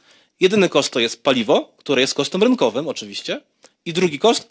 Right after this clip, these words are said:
opłata za emisję uprawnień do, znaczy opłata za uprawnienia do emisji C O dwa. Jeżeli teraz od sumy przychodów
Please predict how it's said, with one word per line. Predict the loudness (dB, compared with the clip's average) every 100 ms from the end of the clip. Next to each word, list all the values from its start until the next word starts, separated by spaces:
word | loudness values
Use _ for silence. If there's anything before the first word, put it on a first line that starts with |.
| -6
opłata | 0 0 2 0
za | 0
emisję | 0 -2 -2 -2 -4 _
uprawnień | -4 -2 0 -2
do, | 0 0 -2
znaczy | -4 -4 -2
opłata | 0 0 2
za | 2
uprawnienia | 2 0 0 0
do |
emisji | -2 -2 -6
C | -6
O |
dwa. | -10 -12 _ _ _ -20 -18 -2
Jeżeli | 0 2 0
teraz | 2 2 0 -4
od | -4 0
sumy | 2 2
przychodów | 0 -2 -4 -4 -10